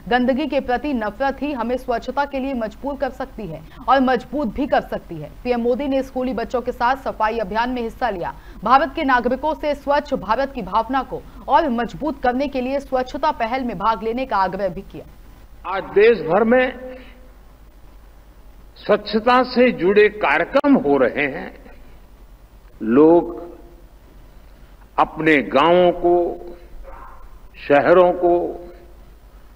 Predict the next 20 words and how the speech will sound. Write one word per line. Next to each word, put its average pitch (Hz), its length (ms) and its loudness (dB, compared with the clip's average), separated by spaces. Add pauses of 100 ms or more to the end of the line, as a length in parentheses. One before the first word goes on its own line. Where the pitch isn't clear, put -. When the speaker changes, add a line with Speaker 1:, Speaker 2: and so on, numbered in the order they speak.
(160)
Speaker 2:
मोहल्लों 180 600 6
को, 196 200 2 (2000)
चाल 185 380 6
हो, 185 220 6 (580)
फ्लैट्स 175 460 2
हो, 180 320 2
सोसाइटी 160 520 0
हो, 180 240 2 (1700)
स्वयं 294 540 6
बड़े 233 200 8
आग्रह 202 520 8
से 139 380 0
साफ 165 360 -2
सफाई 147 400 -6
कर 113 180 -10
रहे 95 180 -18 (140)
हैं। - 260 -20 (1700)
अनेक 220 540 6 (100)
राज्यों 143 480 4
के 202 140 2